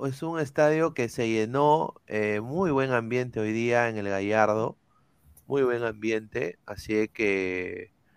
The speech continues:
por eso digo, creo que esta hinchada se merece un estadio propio, ¿no?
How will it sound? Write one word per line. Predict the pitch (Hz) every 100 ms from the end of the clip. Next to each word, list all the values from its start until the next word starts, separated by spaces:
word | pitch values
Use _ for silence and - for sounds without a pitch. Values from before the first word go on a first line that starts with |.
| _ _ -
por | 120 123
eso | 131 127
digo, | 131 117 113
creo | - 135
que | 143
esta | 139 143
hinchada | 131 123 143 135 139
se | 139 127
merece | 110 110 123 - 135 127 120 107 101 101
un | 117 127
estadio | 117 - 123 113 101
propio, | 104 110 - _ 95
¿no? | 98 127